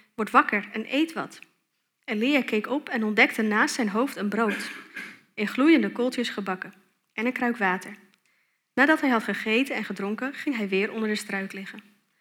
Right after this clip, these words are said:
Maar de engel van de Heer kwam terug, raakte hem opnieuw aan en zei: "Sta op en eet wat, anders is de reis te zwaar voor je."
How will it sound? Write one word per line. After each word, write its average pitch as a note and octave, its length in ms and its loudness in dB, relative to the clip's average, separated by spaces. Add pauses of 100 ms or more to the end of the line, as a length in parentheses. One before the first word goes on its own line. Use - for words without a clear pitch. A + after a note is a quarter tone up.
(300)
Maar G#3 100 0
de G3 60 4
engel B3+ 180 4
van A#3+ 140 2
de G3+ 60 2
Heer A3 200 6
kwam G3+ 200 -2
terug, - 360 0 (160)
raakte A3+ 360 4
hem G#3 80 0
opnieuw B3 380 4
aan F3+ 140 0
en G3 100 -4
zei: G#3+ 220 0
"Sta A3+ 240 -2
op D#4+ 220 -4
en - 220 -8
eet E4+ 180 2
wat, F#3 280 -8 (460)
anders D4 260 2
is A3 140 -4
de G3+ 60 0
reis G#3 320 4
te C4 160 0
zwaar G3 280 2
voor F#3+ 240 -8
je." F#3 100 -10